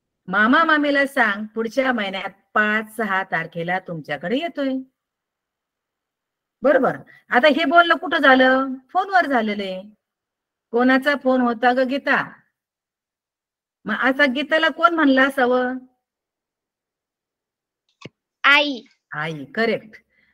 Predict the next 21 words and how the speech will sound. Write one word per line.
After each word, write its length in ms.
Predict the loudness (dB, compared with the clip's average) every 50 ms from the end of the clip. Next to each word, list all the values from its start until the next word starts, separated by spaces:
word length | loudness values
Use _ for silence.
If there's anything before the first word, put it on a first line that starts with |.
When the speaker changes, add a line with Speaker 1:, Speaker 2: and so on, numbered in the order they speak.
| _ _ _ _ _ _ _ _ _ _
Speaker 1:
मग 220 | -10 -10 -10 -12
आ-, 260 | -12 -10 -10 -8 -8 -8
गीता 440 | -6 -4 -2 -2 0 0 0 0
आईला 260 | 0 2 2 2 0 0
काय 180 | 0 0 0
म्हणते? 460 | 0 0 -2 -2 -2 -4 -4 -4 -6 -8 -8
"दीप्तीचा 500 | -6 -6 -6 -4 -6 -6 -4 -2 -2 -2 -2 -4
फोन 160 | -6 -6 -4
होता. 420 | -4 -4 -4 -4 -6 -6 -6 -6 -8 -12 _ _ _ _ _ _ _ _ _ _ _ _ _ _
आत्या, 540 | -4 -4 -4 -2 -2 0 0 2 2 0 -2
दीप्ती, 680 | -2 -4 -4 -6 -6 _ _ -2 0 0 0 0 -2 -4 -6
दीपू 600 | -6 -6 -6 -4 -2 -2 -2 -2 -2 -4 -6 -8
सगळेच 560 | _ -6 -4 -2 -2 0 4 4 4 4 4
पुढच्या 360 | 0 -4 -4 -2 -2 -4 -2 -2
महिन्यात 300 | -2 -2 -2 -2 -4 -2
गावी 360 | -2 -4 -4 -4 -4 -4 -6
येणार 280 | -6 -4 -4 -4 -2
आहेत." 260 | 0 2 2 2 0 0 -6 _ _ _ _ _ _ _ _ _ _ _ _ _ _ _ _ 0
अगं, 320 | 4 8 8 8 8 8
पुढच्या 460 | 4 2 0 0 0 2 4 4 6
महिन्यात 300 | 6 6 6 6 6 4